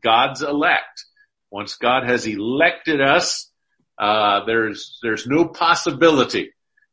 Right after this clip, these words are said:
uh, that we can, we can, we can, uh, be, you know, outed. Colossians three twelve, those who have been chosen of God, the elect. Second Timothy two ten, I endure everything for the sake of the elect,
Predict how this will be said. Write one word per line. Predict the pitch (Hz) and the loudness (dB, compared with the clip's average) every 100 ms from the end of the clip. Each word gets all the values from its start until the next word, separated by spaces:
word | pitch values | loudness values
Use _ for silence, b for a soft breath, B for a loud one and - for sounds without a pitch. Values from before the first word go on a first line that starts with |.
| - | -10
uh, | 95 98 | -6 -2
that | 107 104 | -2 -2
we | 117 120 | -2 -2
can, | 117 110 101 95 | -2 -6 -8 -12
we | 104 104 | -12 -12
can, | 95 - _ - | -14 -20 _ -14
we | 110 101 | -10 -8
can, | 104 95 92 | -10 -10 -12
uh, | 95 90 - | -8 -10 -8
be, | 120 104 95 92 _ _ | -6 -4 -6 -10 _ _
you | - | -16
know, | 92 85 - | -14 -8 -2
outed. | 113 107 92 - _ _ _ _ _ _ _ _ _ _ _ _ _ _ _ _ | -2 -2 -10 -14 _ _ _ _ _ _ _ _ _ _ _ _ _ _ _ _
Colossians | - 113 113 110 - | -2 0 0 -6 -8
three | 120 123 | -4 -4
twelve, | 123 143 127 87 78 - | -2 0 0 0 -4 -10
those | 113 113 113 | -6 -6 -4
who | 113 | -4
have | 107 | -4
been | 104 104 | -6 -10
chosen | - - 151 151 113 113 95 87 - | -10 -4 0 0 -2 -6 -6 -20 -12
of | 104 101 | -12 -8
God, | 110 98 90 87 | -2 -2 -2 -8
the | 95 82 | -14 -12
elect. | 101 110 101 - - b b | -8 -4 -4 -6 -20 b b
Second | - 127 123 120 | -2 0 0 -6
Timothy | 135 123 120 113 | -8 -8 -8 -8
two | - 127 | -6 -8
ten, | 123 139 120 | -6 -4 -2
I | 107 110 | 0 -2
endure | 110 107 143 147 | -6 -2 2 2
everything | 135 147 160 170 170 175 - | 4 2 4 2 2 -4 -2
for | 170 | -4
the | 147 | -4
sake | - 165 165 170 | -4 -2 -2 -2
of | 143 | -2
the | 175 | 0
elect, | 170 160 180 139 - - | 2 2 2 0 -4 -16